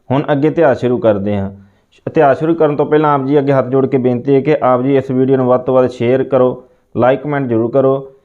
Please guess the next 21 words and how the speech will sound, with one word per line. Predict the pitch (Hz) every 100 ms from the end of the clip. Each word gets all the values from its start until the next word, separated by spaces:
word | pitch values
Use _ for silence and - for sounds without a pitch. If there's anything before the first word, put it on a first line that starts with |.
| _ _
ਤੇ | 139
ਹੋਰਨਾਂ | 127 139 139 147
ਭੈਣਾਂ | 147 127
ਭਰਾਵਾਂ | 120 139 127
ਤੱਕ | 127 123
ਜ਼ਰੂਰ | 120 123 147
ਇਸ | 143 139
ਵੀਡੀਓ | 120 127
ਨੂੰ | 127
ਸ਼ੇਅਰ | 113 120
ਕਰਕੇ | 113 107 110
ਪਹੁੰਚਾਓ | 107 113 113
ਤਾਂ | 120 117
ਜੋ | 120
ਸਾਡਾ | 120 117 113
ਵਡਮੁੱਲਾ | 113 110 110 110 113
ਇਤਿਹਾਸ | 113 117 104 120
ਹੋਰਨਾਂ | 113 104 107 117 - -
ਤੱਕ | 110 110
ਪਹੁੰਚ | 101 110 110
ਸਕੇ। | 101 - 87